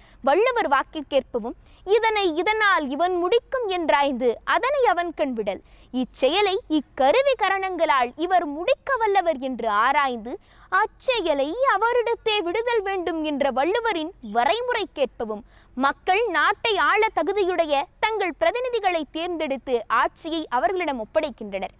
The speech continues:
மக்களால் தேர்ந்தெடுக்கப்பட்ட மக்களின் பிரதிநிதிகள் ஒன்று கூடி தங்களுக்குள் ஒருவரை தலைமையாக தேர்ந்தெடுத்து கொள்கைகளை வகுத்து ஆட்சி புரிகின்றனர். என்னென்ன தகுதிகள் உடையவரை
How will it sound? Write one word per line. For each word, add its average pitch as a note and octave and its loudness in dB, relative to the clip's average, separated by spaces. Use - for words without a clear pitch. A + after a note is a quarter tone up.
மக்களால் E4 2
தேர்ந்தெடுக்கப்பட்ட D#4+ -4
மக்களின் F#4+ -2
பிரதிநிதிகள் C#4 -2
ஒன்று C#4 -2
கூடி B3+ -4
தங்களுக்குள் E4 4
ஒருவரை F4 4
தலைமையாக D#4 2
தேர்ந்தெடுத்து C#4+ 2
கொள்கைகளை A#4 4
வகுத்து C#4 0
ஆட்சி D4 2
புரிகின்றனர். G#3 -6
என்னென்ன B4+ 2
தகுதிகள் A4+ 2
உடையவரை F4+ 0